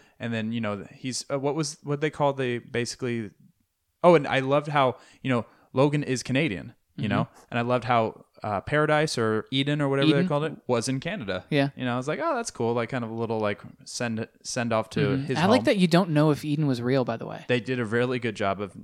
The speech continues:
Speaker 1: letting you guess up until the end.
Speaker 2: But here's the thing, and this is another thing I was thinking about. I, I, I didn't know if Eden was real. I was wondering if they would show us.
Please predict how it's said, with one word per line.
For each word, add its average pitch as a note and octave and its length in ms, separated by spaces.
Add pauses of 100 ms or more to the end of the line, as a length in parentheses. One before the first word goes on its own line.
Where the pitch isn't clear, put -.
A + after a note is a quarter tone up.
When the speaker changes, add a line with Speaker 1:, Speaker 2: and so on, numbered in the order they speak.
(100)
Speaker 1:
letting G#2+ 420
you G2+ 380 (200)
guess G#2+ 380
up A#2 160
until G#2+ 220
the G2+ 120
end. G2+ 300
Speaker 2:
But D#3+ 120
here's F3 240
the E3 80
thing, D3 360 (320)
and C#3+ 100
this F#3 160
is F#3+ 120
another G#3 260
thing C3+ 220
I - 20
was A#2+ 100
thinking B2 180
about. A2 220 (760)
I, D#3 160 (340)
I, - 100 (180)
I D#3+ 140
didn't A3+ 200
know G#3+ 140
if F#3 100
Eden F#3 180
was D#3+ 160
real. C#3 200
I C#3 40
was C#3 120
wondering F#3 260
if F#3 100
they E3 120
would C3+ 120
show F3+ 300
us. B2 320